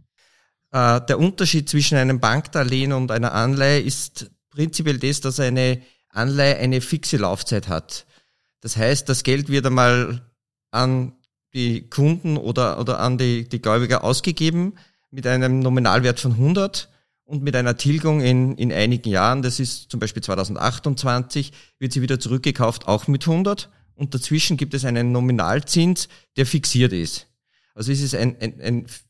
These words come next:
fixer Kredit, den die Föst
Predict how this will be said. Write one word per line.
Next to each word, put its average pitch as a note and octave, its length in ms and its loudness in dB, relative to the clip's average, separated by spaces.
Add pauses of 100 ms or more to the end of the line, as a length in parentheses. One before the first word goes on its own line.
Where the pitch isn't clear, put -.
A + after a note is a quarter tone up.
(120)
fixer E3 320 -2
Kredit, D3+ 720 -4
den B2+ 240 0
die B2 340 0 (340)
Föst - 640 0